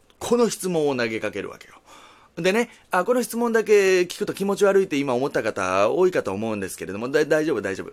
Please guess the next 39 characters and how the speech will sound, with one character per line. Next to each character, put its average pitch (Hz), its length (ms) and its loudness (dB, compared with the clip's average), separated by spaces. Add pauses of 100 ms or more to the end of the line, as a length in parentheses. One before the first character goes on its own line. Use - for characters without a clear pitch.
あ 117 80 -10
の、 107 160 -10
下 247 220 0
心 208 260 0
は 85 80 -4
な 107 120 -4
い - 40 -4
か - 60 -10
ら - 80 -18
ね。 - 160 -16 (240)
で、 214 200 0 (280)
そ - 180 -6
の 208 140 -2
店 240 220 -2
員 240 80 -4
さ 233 160 -2
ん 226 80 -2
も、 - 240 0 (120)
「え、 220 180 -6
何？」 196 240 -4
っ 131 40 -14
て - 140 -10
思 151 220 -2
う 139 100 -2
ん - 20 -8
で 92 80 -10
す 85 120 -14
よ、 85 40 -16
最 98 200 -10
初。 - 160 -10 (500)
三 220 280 -2
分 220 140 0
の 202 80 -2
三 185 220 -4
で 185 80 -2
ね、 180 220 -8
「え、 226 120 -2 (580)
あ、 208 100 -6
は-、 185 180 -10